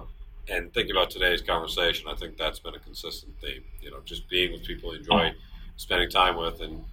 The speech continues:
enjoy working well together. Um, certainly is a, a constant theme across everything that you've shared and what I've seen in sailing with you and,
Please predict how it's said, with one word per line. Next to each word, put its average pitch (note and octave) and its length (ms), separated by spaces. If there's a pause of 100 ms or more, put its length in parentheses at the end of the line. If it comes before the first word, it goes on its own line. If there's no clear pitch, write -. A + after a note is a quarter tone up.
(560)
enjoy F#2 360 (1040)
working F2+ 440
well F2 220
together. D2 400 (340)
Um, D2+ 240
certainly F2 380
is D#2+ 140
a, D2+ 180 (1040)
a - 100
constant - 640
theme D#2+ 260
across D#2+ 440
everything E2+ 380
that D#2+ 140
you've - 160
shared E2 360
and D2+ 100
what D#2 100
I've D#2 160
seen D#2 260
in C#2+ 140
sailing D#2 340
with - 140
you D#2+ 240
and, - 180